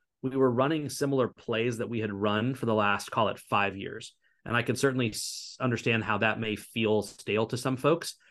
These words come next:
because it was about go get as many Great Place to Work awards as you can, get your Glassdoor score up as high as you can, make sure no one's talking guff about you on Blind, make sure your fishbowl is clean, all these different apps that we're watching and kind of running the plays.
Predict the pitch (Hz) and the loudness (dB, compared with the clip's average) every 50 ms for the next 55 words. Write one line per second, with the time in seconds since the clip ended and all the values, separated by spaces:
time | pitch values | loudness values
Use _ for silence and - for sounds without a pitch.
0 | - _ _ - 117 143 143 127 139 131 127 123 127 113 117 117 117 113 - - | -20 _ _ 0 2 2 4 4 4 2 2 2 2 2 4 4 4 4 2 0
1 | - _ _ _ - - - 143 147 160 165 160 147 127 131 139 139 139 123 110 | -6 _ _ _ -6 0 2 2 4 4 4 4 2 2 0 -2 -2 -2 -2 -4
2 | 117 107 120 120 120 - - 131 123 127 151 135 120 117 - 123 107 107 107 107 | -6 -4 -4 -6 -4 -2 -2 -2 0 0 2 2 2 2 2 0 0 2 2 0
3 | 101 95 98 98 104 107 - - 110 104 101 104 98 101 101 92 - - 113 143 | 0 -2 -8 -10 -10 -10 -6 -4 -4 -2 -2 -2 -2 -4 -4 -2 -2 0 0 0
4 | 127 117 131 143 127 123 123 - 135 120 120 117 - - - 110 107 110 107 104 | 0 2 2 2 2 0 0 0 2 2 2 0 -2 -4 -2 2 2 2 2 2
5 | - 110 98 104 104 107 107 101 104 107 98 - - 107 101 101 104 104 104 - | -2 -6 -2 0 0 0 0 0 -4 -6 -6 -6 -6 -4 -2 -2 -4 -4 -6 -10
6 | _ _ _ - 120 120 120 - 131 123 123 127 131 123 123 - - 123 120 123 | _ _ _ -2 -2 -2 0 0 2 4 4 4 4 2 0 0 0 0 2 2
7 | - 135 123 120 117 113 98 110 113 113 110 - 135 120 117 113 156 123 127 120 | 2 0 0 0 -4 -4 -2 0 0 0 0 -2 -2 0 2 0 2 2 0 2
8 | 117 117 117 113 113 107 107 107 104 104 104 104 104 104 104 104 - _ _ _ | 2 2 0 0 0 0 2 2 2 2 0 0 0 -2 -2 -4 -6 _ _ _
9 | - 107 117 117 - - 147 135 135 - - 143 131 - - - 120 117 117 113 | -2 0 0 0 0 2 2 2 2 4 2 2 2 2 0 2 4 6 6 6
10 | 113 110 107 113 - - - 120 113 110 110 110 110 107 107 107 104 - - - | 6 4 2 0 -6 -10 -8 -6 -4 -2 -2 -2 -2 -2 -2 -4 -6 -8 -4 0
11 | 120 135 135 135 123 127 131 110 123 113 - - 117 110 110 117 - - 123 117 | 2 2 2 2 2 0 0 0 0 -2 -2 -2 0 0 0 -2 -2 -2 -2 0
12 | 113 110 110 113 127 - - 117 110 110 104 98 120 113 104 104 110 107 104 101 | 0 2 2 0 0 0 -2 0 0 0 0 0 0 0 2 2 2 2 2 0
13 | 98 - 135 131 117 107 101 - | 0 2 2 2 4 2 0 -4